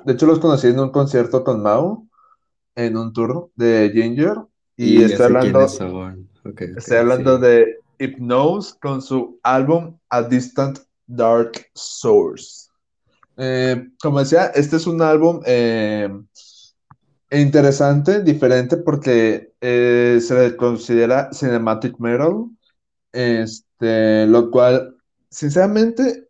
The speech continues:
Speaker 1: en palabras, no sé cómo describirlo. Este, o sea, se escucha muy ambiental, se escucha muy poético, entonces es algo diferente, que lo cual, este, recomiendo mucho, ya que se siente muy artístico.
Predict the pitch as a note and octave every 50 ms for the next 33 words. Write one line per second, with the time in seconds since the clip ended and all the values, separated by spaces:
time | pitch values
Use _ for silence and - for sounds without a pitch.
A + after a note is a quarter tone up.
0 | - - D3 D3 D3 D3 C3+ C3 C3+ D3 F3+ F#3+ A#3 C4 C#4 D4+ - - - C#3
1 | C#3+ C#3+ D3 D3 - F3 D#3+ - - F#3 F#3 F3+ F3+ D#3+ D3+ D3 D3+ - - A2
2 | G#2+ A2+ A#2+ A#2+ A2+ A#2 G#2 F#2+ F#2+ G2 _ _ _ _ - _ _ _ _ _
3 | _ _ _ - B2 B2 B2 A#2+ A#2+ - - B2 A#2+ A#2+ A#2+ B2+ B2+ A#2+ G#2+ -
4 | _ - - - C#3 C3 C3+ C3+ C3 D#3 D3+ D#3 D#3 D#3 D#3 D#3 D3+ C#3+ C3 B2
5 | A#2+ C3 C3 B2+ C#3 C#3 C#3+ C#3+ C#3+ C#3+ C#3 C#3 - - - B2+ A#2+ A#2+ - C3+
6 | B2+ B2+ B2+ B2+ B2+ B2+ B2+ B2 B2 - _ - - A#2+ B2 B2+ B2+ B2 B2+ C3+
7 | A#2+ - - - B2+ B2 B2 A#2+ B2 B2 A#2+ - _ _ _ _ _ _ _ _
8 | _ _ - A#2+ A2+ C3 B2+ C3 C3+ C3+ - - C3+ C#3 C#3 C3+ C3+ D#3 D#3 D#3
9 | E3 F3+ F3+ - - C3 C3+ C3+ C3+ B2 A2+ A2+ A#2 A2+ A#2+ - E3+ G3+ C#4 D4+
10 | - _ _ _ _ _ _ _ _ _ _ _ - B2+ A#2+ A#2+ A#2+ A#2 A#2 B2
11 | A2+ A2+ A2 - - - A#2+ A#2 A#2 A#2 - - A#2 G#2+ G#2 G#2 G2+ G2+ G#2 A#2
12 | A2 A2 A2+ A2 A2+ A2+ A2+ A#2+ A#2+ A#2+ B2 B2 A#2+ - F#3+ A3+ A#3+ A#3+ _ _
13 | _ _ _ _ _ _ _ _ _ _ _ _ _ A#2 C#3 C#3 C3+ - C#3+ C#3+
14 | - - C#3 C3 B2+ C#3 C3+ C3 C3 C3 B2+ B2+ B2+ - C3+ C3+ C3+ - A#2 -
15 | - G2+ G2+ G2 G2 _ _